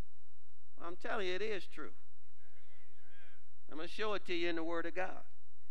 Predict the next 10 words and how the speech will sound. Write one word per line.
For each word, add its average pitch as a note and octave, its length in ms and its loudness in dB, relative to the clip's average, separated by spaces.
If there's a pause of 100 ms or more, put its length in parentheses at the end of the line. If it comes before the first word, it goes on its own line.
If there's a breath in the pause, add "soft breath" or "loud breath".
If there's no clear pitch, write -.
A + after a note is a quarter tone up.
(1600)
You G#3 120 0
don't C#4+ 200 4
have C#4 220 2
to C#4 80 -2
call C#4 340 2
your C4+ 160 2
doctor C4 460 2
to C4 100 0
get A3 240 2
it. A3+ 160 0